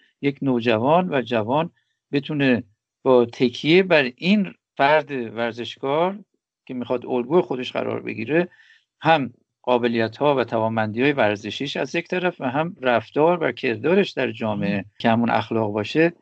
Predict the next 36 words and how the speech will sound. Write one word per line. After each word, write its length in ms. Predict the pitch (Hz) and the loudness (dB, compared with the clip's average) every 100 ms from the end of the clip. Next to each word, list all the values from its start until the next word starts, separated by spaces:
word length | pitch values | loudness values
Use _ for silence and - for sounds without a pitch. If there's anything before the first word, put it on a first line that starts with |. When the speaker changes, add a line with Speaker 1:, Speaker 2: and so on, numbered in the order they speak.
| _ _ _ | _ _ _
Speaker 1:
اینو 280 | 123 135 143 | -6 -4 -4
بتونه 460 | 143 - 156 156 - | -6 -6 -6 -6 -2
الگوی 320 | 127 117 143 | -2 0 -2
خودش 300 | 147 175 160 | 0 0 0
قرار 280 | - 107 98 | 0 0 -2
بده. 220 | 90 101 - _ _ - | -4 -14 -20 _ _ -6
ولی 420 | 113 139 147 - | -2 0 -2 -2
از 180 | 120 107 | -2 0
یک 140 | 127 - | 0 0
طرف 260 | 160 147 | 0 0
هم 80 | 160 | -2
می‌تونه 340 | 156 160 180 | -4 -6 -6
الگوی 640 | 165 139 165 190 180 - 156 | -4 -2 0 2 2 -2 -8
منفی 380 | 160 156 151 214 | -4 -2 0 0
باشه 420 | 185 156 - 101 - _ _ _ | 4 2 2 -6 -8 _ _ _
Speaker 2:
ام. 60 | 170 | -4
Speaker 1:
که 300 | 143 143 156 | 0 0 2
الان 300 | 143 135 170 | 0 2 0
اینو 220 | 190 214 | 2 4
ما 140 | 190 127 | 4 2
شاهدیم. 520 | 113 113 101 98 101 - _ _ - | 0 0 -2 -4 -8 -12 _ _ 2
هستن 340 | 135 - 208 | 2 4 2
البته 500 | 160 123 113 110 95 - _ _ | 2 0 -4 -6 -12 -14 _ _
ورزشکارانی 600 | 107 104 104 - 104 123 | -6 -6 -6 -6 -6 -4
هستن 340 | 143 147 - 156 | -4 -6 -6 -8
که 120 | 143 | -8
خیلی 200 | 175 147 | -6 -4
پاک 300 | - 139 160 | 2 2 2
زندگی 400 | 180 165 156 160 | -2 -6 -8 -10
می‌کنن 460 | 160 139 156 156 151 - - - _ | -10 -8 -6 -6 -10 -18 -20 -20 _
و 280 | 123 123 131 | 0 2 2
به، 360 | 131 127 135 - _ - 107 | 0 -2 -2 -8 _ -14 -8
می‌شه 440 | 101 104 110 113 | -6 -4 -2 0
گفت، 220 | 123 127 120 | 2 2 2
به 120 | 123 | 0
و-، 160 | 117 | 0